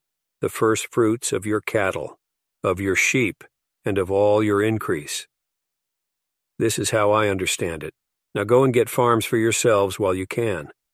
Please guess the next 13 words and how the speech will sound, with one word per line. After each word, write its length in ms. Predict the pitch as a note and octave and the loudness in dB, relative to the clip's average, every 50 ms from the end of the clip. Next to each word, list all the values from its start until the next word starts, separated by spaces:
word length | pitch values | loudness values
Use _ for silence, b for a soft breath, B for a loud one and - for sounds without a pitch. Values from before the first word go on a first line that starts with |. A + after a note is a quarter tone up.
| _ _ _ _ _ _ _ _ _ _ _ - | _ _ _ _ _ _ _ _ _ _ _ 0
Those 280 | - A#2 A#2+ B2 A2 G#2+ | 4 4 4 4 2 2
brethren 480 | G#2+ B2 B2+ B2+ B2 B2 B2+ B2 A#2+ | 2 4 4 4 4 4 2 2 2
in 120 | A2+ A2 A#2 | 2 2 2
Iron 360 | A#2 B2 B2+ B2+ B2 A#2+ A2 | 2 2 2 2 2 0 0
County 480 | - - B2+ B2+ A#2+ A2+ G#2 G2+ G#2 | 0 0 0 2 2 2 2 2 0
and 120 | G#2+ G2+ G#2 | 0 0 2
those 280 | G#2 A2 A2+ A2 G#2 | 2 2 2 2 0
that 120 | - A2+ G2 | -2 0 0
are 80 | G2+ | 0
still 320 | F#2 - - - B2+ A2+ G#2+ | -2 -2 0 0 2 2 2
at 120 | G2+ - | 0 -4
Coal 280 | - - B2+ A#2+ A2+ G#2 | -2 0 2 2 2 0
Creek, 440 | - - C3 A#2 G#2 G2+ - - | 0 0 0 0 0 0 -4 -12